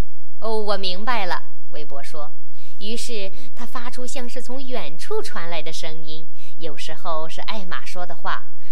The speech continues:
，“这风这么大，动也没法动了。”有时候是他自己说的话，“小心，艾玛，挺住了。”那些象听见这些声音，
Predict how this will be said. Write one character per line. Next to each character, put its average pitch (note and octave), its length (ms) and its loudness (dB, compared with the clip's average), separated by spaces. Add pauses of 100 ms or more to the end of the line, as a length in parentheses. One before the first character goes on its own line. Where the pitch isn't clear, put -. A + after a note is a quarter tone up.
(180)
，“这 B3 200 0
风 C#4 260 0
这 F4+ 220 0
么 A#3+ 120 -2
大， A#3 480 -2
动 F#4 220 0
也 C#4+ 100 -2
没 B3 220 -2
法 A3 160 -2
动 F#4 320 -2
了。” G3 300 -2 (480)
有 G2+ 160 0
时 G#3+ 120 0
候 C4 300 0
是 C4+ 160 0
他 D4 100 0
自 A#4 280 0
己 - 180 0
说 G#3 180 0
的 F#3+ 80 0
话 F3+ 280 0 (360)
，“小 E4+ 320 0
心， A4 300 0
艾 F4+ 100 0
玛， C#4 400 0
挺 C4 360 0
住 A4 240 -2
了。” C4+ 320 -2 (1400)
那 C4+ 120 0
些 C#4 180 2
象 B3 760 0
听 D#4+ 260 2
见 C#4+ 240 0
这 D#4+ 160 0
些 B3+ 240 0
声 C4+ 400 0
音， C4+ 320 0